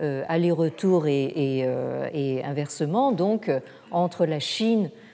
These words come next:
euh, et le Japon pour ce qui est justement de, euh, euh, cette, euh, adaptation et cette adoption, donc, euh, euh, des nouveaux concepts occidentaux, euh,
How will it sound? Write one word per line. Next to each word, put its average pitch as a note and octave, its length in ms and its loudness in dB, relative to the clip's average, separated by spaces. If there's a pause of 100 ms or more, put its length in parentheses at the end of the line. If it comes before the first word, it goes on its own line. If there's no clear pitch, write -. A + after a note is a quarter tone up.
(140)
euh, C3+ 320 0
et E3+ 80 4
le E3+ 140 4
Japon D#3+ 480 2
pour F#3 200 -6
ce - 140 0
qui E3+ 320 2
est A#3+ 100 4
justement D#3+ 560 -2
de, D#3 440 0
euh, B2+ 340 -4 (460)
euh, C3 180 -4
cette, D#3+ 420 0
euh, C3 260 0
adaptation F3 920 0 (300)
et D3 280 0
cette C#3 440 -4
adoption, G3 680 2
donc, G3 380 -2
euh, C#3 180 0 (460)
euh, C3 480 -4 (160)
des E3 200 2
nouveaux F#3 300 4
concepts F3+ 640 -2 (420)
occidentaux, F#3+ 1040 0
euh, B2+ 640 -4